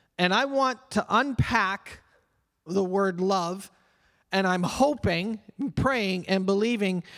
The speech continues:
that it's gonna be a revelatory thought in your mind when you see God's love, because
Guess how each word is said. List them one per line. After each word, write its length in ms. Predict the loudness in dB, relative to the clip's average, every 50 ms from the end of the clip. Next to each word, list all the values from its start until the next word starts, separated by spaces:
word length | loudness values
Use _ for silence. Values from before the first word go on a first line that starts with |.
| -20 -8 0
that 160 | 2 2 2
it's 180 | 2 0 -2 -2
gonna 380 | 0 0 2 2 2 0 0 -4 -8 _ _ _ _ _ _ _ _ -4 0
be 140 | 2 2
a 80 | 4 2
revelatory 800 | 2 2 2 0 2 2 0 0 0 0 0 0 0 2 2 0
thought 540 | -2 -4 -4 0 2 2 2 2 0 -4 -6 -4
in 220 | -2 -2 0 2
your 260 | 2 2 2 2 2 0
mind 520 | 0 0 0 0 0 0 -2 -2 -4 -6 -10 -16 -20 -20 -12 -4
when 240 | 0 2 2 2 4
you 240 | 2 2 2 0 -2 -4
see 1000 | -6 -4 -2 -2 -2 -2 0 0 0 0 0 2 2 2 0 0 -2 -2 -4 -6 -8 _ _ _ _ _ _ _ _ _ _ _ _ _ _ -6 0
God's 460 | 2 2 4 4 0 -2 -2 -2 -2
love, 500 | 0 0 0 0 -4 -8 -12 -16 -20 -20 _ _ _ _ _ _ _ _ _ _ _ _ _ _ _ _ _ _ _ -2
because 420 | -2 0 2 2 0 0 -2 -6